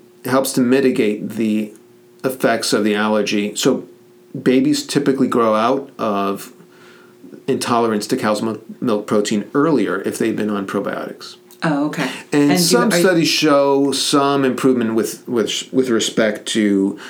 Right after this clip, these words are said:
Speaker 1: fussiness and colic, uh, when probiotics are tried. But there are a lot of different types of bacteria and probiotic,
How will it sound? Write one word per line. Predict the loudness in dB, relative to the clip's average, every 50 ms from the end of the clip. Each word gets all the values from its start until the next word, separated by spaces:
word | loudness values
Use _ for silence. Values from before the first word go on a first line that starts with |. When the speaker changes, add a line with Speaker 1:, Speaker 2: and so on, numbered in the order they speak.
| -20 -20 -4
Speaker 1:
fussiness | -2 0 0 0 0 0 0 0 0 0 -2
and | -4 -2
colic, | -2 -2 -2 -2 -2 -4 -6 -8 -12 -16 -18 -20 -20 -20 -20 -10 -4
uh, | -2 0 0 0 0 0 0 0 0
when | 0 0 0 -2 -2
probiotics | 0 0 0 0 0 -2 -2 -4 -4 -4 -4
are | -6
tried. | -4 -4 -2 -2 0 0 0 0 -2 -6 -14 -18 -20 -20 -16 -4
But | -2 0 2 4
there | 4 4 2
are | 2
a | 0 0
lot | 0 0 0 0 0 0 0 2 2 2 2 0
of | 0 0
different | 0 0 0 -2 0 0
types | 2 0 0 0 -2 -2
of | -2 -2 0
bacteria | 0 0 0 -2 -2 -2 0 0 0 0 0 0 -2 -2
and | -2 -2 -4 -4 -4
probiotic, | -6 -6 -6 -8 -10 -10 -14 -14 -8 -4 -2 0 0 2 2 2 0 0 0 -2